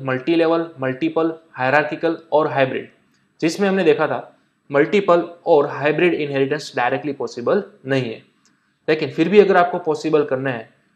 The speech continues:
तो फिर आप इनडायरेक्टली इंटरफेस की मदद से कर सकते हो। तो इन सभी के बारे में डिटेल के अंदर देखेंगे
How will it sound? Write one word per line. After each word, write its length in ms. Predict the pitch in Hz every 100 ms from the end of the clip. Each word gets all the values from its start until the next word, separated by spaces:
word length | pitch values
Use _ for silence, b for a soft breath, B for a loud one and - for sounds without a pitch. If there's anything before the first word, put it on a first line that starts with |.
| _ -
तो 80 |
फिर 160 | 160 185
आप 180 | - -
इनडायरेक्टली 580 | 175 190 170 165 160 175
इंटरफेस 760 | 165 156 170 - 202 196 175
की 120 | - 170
मदद 180 | 160
से 140 | 156 160
कर 220 | - 139
सकते 300 | - - -
हो। 100 | - _ _ _ _ _ _ _ -
तो 60 |
इन 60 | 151
सभी 240 | 143 147
के 160 | 196 190
बारे 220 | 170 165
में 140 | 170
डिटेल 320 | 151 139 160 156
के 100 | 156
अंदर 180 | 143
देखेंगे 460 | 135 120 127 143 180